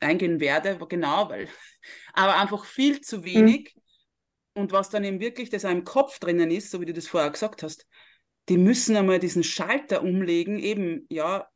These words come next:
Speaker 1: ich darf was essen, ich muss was essen, weil eben, wie kann mein Körper Leistung bringen, wenn ich ihm nicht die Energie zuführe,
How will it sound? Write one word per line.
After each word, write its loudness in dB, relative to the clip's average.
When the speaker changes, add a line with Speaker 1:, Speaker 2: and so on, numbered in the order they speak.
Speaker 1:
ich -18
darf -8
was -2
essen, 0
ich -12
muss 4
was -2
essen, -2
weil 2
eben, 2
wie -4
kann -2
mein -2
Körper -2
Leistung -6
bringen, 0
wenn 0
ich 4
ihm -2
nicht -2
die 0
Energie 0
zuführe, -6